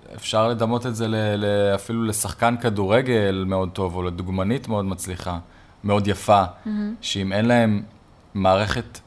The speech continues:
Speaker 1: אה, של יחסי ציבור ומערכת שיווקית ו-, ו-, ואנשים שדואגים לקדם אותם למקומות הנכונים, אה, וליצור את הבאז התקשורתי סביבם, אז זה לא יצליח, אז זה ממש אותו, אותו דבר עם ספרים.
Speaker 2: אז אפשר לפספס בקלות מישהו שהוא מאוד כישרוני,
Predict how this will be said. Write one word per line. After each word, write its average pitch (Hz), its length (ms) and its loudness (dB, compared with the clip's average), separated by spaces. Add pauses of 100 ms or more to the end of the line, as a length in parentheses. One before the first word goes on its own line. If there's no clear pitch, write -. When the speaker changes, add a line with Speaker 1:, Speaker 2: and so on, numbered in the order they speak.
Speaker 1:
אה, 90 180 -4 (100)
של 90 240 -6
יחסי 95 320 -6
ציבור 98 580 -4 (240)
ומערכת 90 500 -6
שיווקית 95 640 -8
ו-, 90 240 -6
ו-, 87 200 -8 (100)
ואנשים 87 580 -6
שדואגים 101 560 -4
לקדם 107 440 -2
אותם 113 260 -6
למקומות 92 420 -8
הנכונים, 117 540 -6 (800)
אה, 90 240 -4
וליצור 92 400 -2
את 110 120 -4
הבאז 101 320 2
התקשורתי 101 540 -8
סביבם, 95 420 -4
אז 85 80 -6
זה 90 80 -6
לא 98 100 -2
יצליח, 110 420 -4
אז 107 120 -8
זה 92 180 -10
ממש 90 360 -4
אותו, 110 180 -8 (360)
אותו 113 200 -4
דבר 123 260 -2
עם 123 80 -6
ספרים. 110 380 -8 (680)
Speaker 2:
אז 202 140 0
אפשר 247 340 4
לפספס 277 640 -4
בקלות 254 540 -4
מישהו 226 220 -6
שהוא 208 240 -6
מאוד 202 260 -2
כישרוני, 226 520 -6